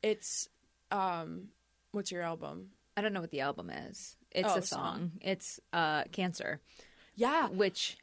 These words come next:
Speaker 1: Yeah, yeah, yeah.
Speaker 2: that, that one is one I weep to.
Speaker 1: Yeah.
Speaker 2: But I will say, um, Twenty One Pilots covered it,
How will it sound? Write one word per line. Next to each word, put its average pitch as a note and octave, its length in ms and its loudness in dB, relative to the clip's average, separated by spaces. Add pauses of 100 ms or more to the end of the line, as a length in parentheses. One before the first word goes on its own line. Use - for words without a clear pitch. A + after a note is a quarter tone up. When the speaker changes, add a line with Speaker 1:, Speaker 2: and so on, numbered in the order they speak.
Speaker 1:
Yeah, A#3+ 180 6
yeah, B3 160 4
yeah. B3 240 4
Speaker 2:
that, G3 320 10 (460)
that G#3 360 10
one F3 160 0
is E3+ 140 -2
one E3+ 160 -2
I D#3+ 120 2
weep D#3 260 -2
to. A3 420 4
Speaker 1:
Yeah. E3 480 -2
Speaker 2:
But G3 120 6
I F#3 160 8
will F#3+ 260 6
say, G3 640 4 (340)
um, E3 540 2 (220)
Twenty G3+ 180 2
One F3 120 2
Pilots D#3+ 360 0
covered E3+ 340 0
it, F#3 180 0